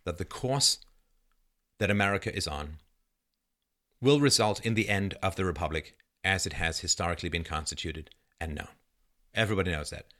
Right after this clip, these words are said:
Vast majority of Americans say America is heading in the wrong direction.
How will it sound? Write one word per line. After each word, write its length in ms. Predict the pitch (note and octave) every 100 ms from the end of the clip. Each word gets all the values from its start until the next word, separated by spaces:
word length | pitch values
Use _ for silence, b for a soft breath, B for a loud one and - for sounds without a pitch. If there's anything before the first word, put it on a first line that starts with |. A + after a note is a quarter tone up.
| b
Vast 340 | E2+ B2 B2+
majority 320 | A2 G2+ E2+ -
of 40 |
Americans 340 | D#2+ D#2+ D#2+
say 220 | - D#2+ -
America 440 | E2 F2 A2 A2+
is 100 | A#2+
heading 320 | - E2+ E2 -
in 220 | A2 A#2+ B2
the 80 |
wrong 240 | F2 D#2 D#2+
direction. 400 | D2+ D2+ -